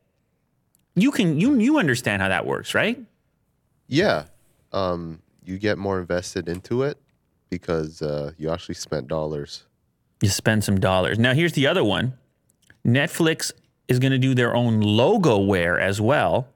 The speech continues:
Speaker 1: which is developed with Japanese fashion house Beams.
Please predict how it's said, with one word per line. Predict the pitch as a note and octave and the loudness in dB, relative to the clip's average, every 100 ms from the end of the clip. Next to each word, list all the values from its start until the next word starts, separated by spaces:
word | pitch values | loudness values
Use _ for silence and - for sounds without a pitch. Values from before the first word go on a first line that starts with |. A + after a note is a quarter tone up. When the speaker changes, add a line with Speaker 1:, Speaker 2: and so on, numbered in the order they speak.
| _ | _
Speaker 1:
which | - B2 B2 - | 0 0 0 -2
is | B2+ A2+ A2 G#2+ G#2 - _ _ _ _ _ _ - A2+ | -2 0 0 0 -2 -8 _ _ _ _ _ _ -10 0
developed | A2+ G#2+ A#2 B2 B2 - - - | 2 4 2 4 2 -2 -10 -4
with | A2+ G2+ A#2+ | -2 -2 0
Japanese | A#2 A#2+ B2 A2 A2 A2+ G#2 - _ _ - | 0 0 0 0 0 0 -4 -10 _ _ -2
fashion | A2+ B2 - A#2+ | 0 0 0 0
house | G#2 G2 F#2+ | 0 0 -2
Beams. | A2 A#2 B2 G2+ C#2 - - | -4 0 0 0 -6 -12 -14